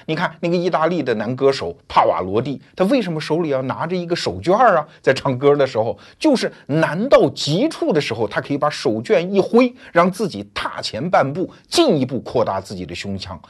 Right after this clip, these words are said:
进一步爬升一个难度啊！你看，在意大利歌剧历史上还有一段很不光彩的历史，就是使用阉人歌手，就是小男孩儿把他变成太监，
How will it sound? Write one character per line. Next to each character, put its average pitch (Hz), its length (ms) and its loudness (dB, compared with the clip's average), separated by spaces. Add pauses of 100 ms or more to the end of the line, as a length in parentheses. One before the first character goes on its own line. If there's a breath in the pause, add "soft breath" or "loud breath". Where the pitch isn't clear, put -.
(180 loud breath)
进 226 240 4
一 110 60 -2
步 110 260 -8
爬 - 260 -10
升 139 240 -4
一 95 80 -8
个 - 120 -10
难 73 260 -14
度 87 140 -16 (100)
啊！ 90 180 -14 (540 loud breath)
你 170 80 -6
看， 220 140 2
在 226 80 6
意 226 160 0
大 220 160 0
利 214 120 2
歌 202 200 2
剧 202 160 -2
历 143 120 -2
史 - 160 -6
上 101 160 -10
还 113 160 -4
有 120 140 -2
一 104 120 -6
段 131 140 -4
很 - 220 -10 (140)
不 117 80 -6
光 127 260 2
彩 87 180 -8
的 87 120 -10
历 95 160 -8
史， - 200 -12 (300 soft breath)
就 180 140 4
是 170 180 -6
使 - 320 -4
用 101 240 -6
阉 151 260 -2
人 156 340 -8
歌 80 200 -12
手， - 140 -10 (560 loud breath)
就 165 120 2
是 151 80 0
小 104 140 0
男 113 180 -2
孩 123 120 -2
儿 127 180 0
把 - 100 -6
他 104 80 -10
变 98 220 -6
成 95 160 -10
太 123 300 -8
监， - 120 -16